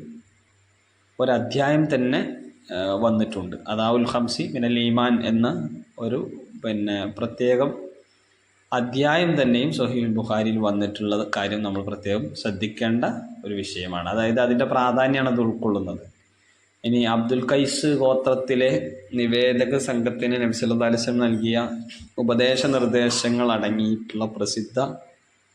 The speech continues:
ഹദീസാണ് ഇമാം ബുഖാരി റഹിമഹുല്ലാ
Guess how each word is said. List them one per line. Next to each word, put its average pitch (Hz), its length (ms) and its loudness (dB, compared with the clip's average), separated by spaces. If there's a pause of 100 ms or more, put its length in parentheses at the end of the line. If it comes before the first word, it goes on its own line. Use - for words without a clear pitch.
ഹദീസാണ് 117 840 0 (200)
ഇമാം 113 300 2
ബുഖാരി 110 400 0 (300)
റഹിമഹുല്ലാ 104 580 -4